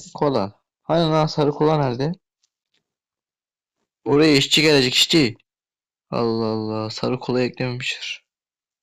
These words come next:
Ona herhalde ikinci şeyle geliyordu.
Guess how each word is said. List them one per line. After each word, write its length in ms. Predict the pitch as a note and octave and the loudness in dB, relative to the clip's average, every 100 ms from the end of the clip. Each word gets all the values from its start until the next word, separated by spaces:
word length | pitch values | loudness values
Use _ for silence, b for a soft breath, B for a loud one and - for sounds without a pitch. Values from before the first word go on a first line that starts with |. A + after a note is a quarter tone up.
| _ _ _ _ _ _ - | _ _ _ _ _ _ -12
Ona 280 | - B2+ C#3+ | -6 -2 0
herhalde 680 | C#3+ C3+ C3+ D3+ D3+ - - _ | 2 2 2 4 2 0 -6 _
ikinci 440 | B2+ - C3+ C3+ | -8 -4 -2 0
şeyle 280 | C3+ C#3 B2+ | 2 2 2
geliyordu. 540 | B2 A2+ G2+ - G2+ | 0 -2 -4 -8 -12